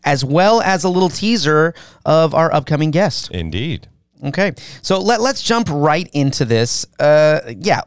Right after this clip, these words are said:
Speaker 1: everyone knows th-, the Olympics are over. Winter Olympics. First of all, do you watch the Winter Olympics?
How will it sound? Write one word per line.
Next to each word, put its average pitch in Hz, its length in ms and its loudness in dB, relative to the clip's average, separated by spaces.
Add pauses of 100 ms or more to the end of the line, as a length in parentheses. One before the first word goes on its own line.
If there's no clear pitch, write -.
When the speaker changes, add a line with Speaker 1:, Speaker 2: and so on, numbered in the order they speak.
(420)
Speaker 1:
everyone 247 380 2
knows 160 260 2
th-, 131 120 -8 (200)
the 180 100 2
Olympics 202 480 0
are 196 120 2
over. 120 400 0 (460)
Winter 170 240 0
Olympics. 127 440 0 (140)
First 254 220 0
of 226 60 2
all, 180 100 2
do 156 100 -4
you 262 80 0
watch 160 260 0
the 151 80 -2
Winter 139 220 0
Olympics? 135 520 -2